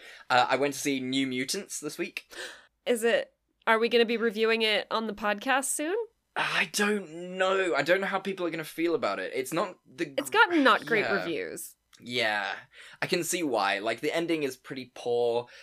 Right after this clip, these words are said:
Speaker 1: The acting is very good.
Speaker 2: Sure.
Speaker 1: Um, the mutants, the mutants themselves are lovely. The special effects are great. The story, eh, eh. But yeah, you know what? It's a bunch of teenagers finding out about their powers, and it's just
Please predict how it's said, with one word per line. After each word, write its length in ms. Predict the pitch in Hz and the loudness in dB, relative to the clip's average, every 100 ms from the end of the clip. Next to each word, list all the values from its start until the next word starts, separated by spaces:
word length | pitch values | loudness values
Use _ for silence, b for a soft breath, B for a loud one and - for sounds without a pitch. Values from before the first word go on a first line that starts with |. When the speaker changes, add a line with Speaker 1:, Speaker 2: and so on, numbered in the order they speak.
| B | B
Speaker 1:
The 140 | 127 156 | -2 0
acting 280 | 175 180 156 | 0 -2 -4
is 100 | 113 | 0
very 220 | 110 107 | 0 0
good. 460 | 98 101 104 104 - | -2 -4 -4 -6 -10
Speaker 2:
Sure. 400 | - - 226 110 | -4 2 2 2
Speaker 1:
Um, 220 | 110 104 | -2 -6
the 80 | 131 | -4
mutants, 520 | 135 165 139 131 - | 0 0 0 -6 -10
the 160 | - 139 | -6 -4
mutants 300 | 151 135 123 | -4 -6 -10
themselves 320 | 113 113 110 | -6 -4 -4
are 60 | |
lovely. 480 | 104 110 104 110 107 | -2 -2 -2 -2 -4
The 100 | 101 | -6
special 320 | - 139 123 113 | -2 -2 0 -4
effects 340 | - 110 101 | -2 -2 -4
are 40 | |
great. 640 | 98 92 104 104 101 98 - b - | -12 -10 -4 -2 -2 -4 -10 b -12
The 80 | |
story, 680 | 127 - 165 175 185 185 190 _ _ _ _ _ - | -10 -2 2 4 2 -2 -10 _ _ _ _ _ -14
eh, 280 | 440 415 403 - _ _ - | -8 -6 -6 -8 _ _ -16
eh. 220 | 403 392 339 - | -10 -8 -10 -6
But 280 | 143 160 - | -2 -2 2
yeah, 320 | 208 151 104 - | 4 4 2 -4
you 100 | 170 | -4
know 80 | |
what? 260 | 151 180 - | 0 -2 -4
It's 120 | 156 151 | -8 -4
a 40 | |
bunch 180 | 156 151 | -4 -4
of 80 | 156 | -8
teenagers 480 | 165 160 156 170 | -6 -4 -4 -8
finding 320 | - 160 160 160 | -6 -4 -4 -4
out 220 | 165 - | -4 -6
about 220 | 165 175 156 | -4 -2 -2
their 100 | 180 | -4
powers, 360 | 247 160 104 | -2 -2 -2
and 100 | 110 | -6
it's 120 | 117 | -8
just 160 | - | -12